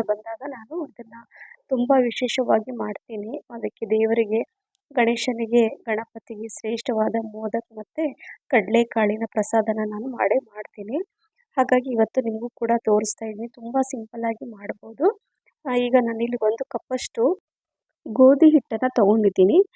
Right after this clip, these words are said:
ಗೋಧಿ ಹಿಟ್ಟಲ್ಲಿ ನಾನು ಇವತ್ತು ಮಾಡ್ತಾ ಇದ್ದೀನಿ. But ಯಾವ ರೀತಿ ಮಾಡ್ತಾ ಇದ್ದೀನಿ ಅಂತ,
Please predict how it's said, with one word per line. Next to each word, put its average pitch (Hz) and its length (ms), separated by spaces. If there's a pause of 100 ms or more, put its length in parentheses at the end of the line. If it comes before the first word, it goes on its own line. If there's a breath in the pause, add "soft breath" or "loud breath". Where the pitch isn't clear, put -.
(320 soft breath)
ಗೋಧಿ 233 300
ಹಿಟ್ಟಲ್ಲಿ 247 400
ನಾನು 220 260
ಇವತ್ತು 214 340
ಮಾಡ್ತಾ 208 400
ಇದ್ದೀನಿ. 220 300
But 233 500 (340 loud breath)
ಯಾವ 214 200
ರೀತಿ 294 300
ಮಾಡ್ತಾ 240 280
ಇದ್ದೀನಿ 220 260
ಅಂತ, 220 220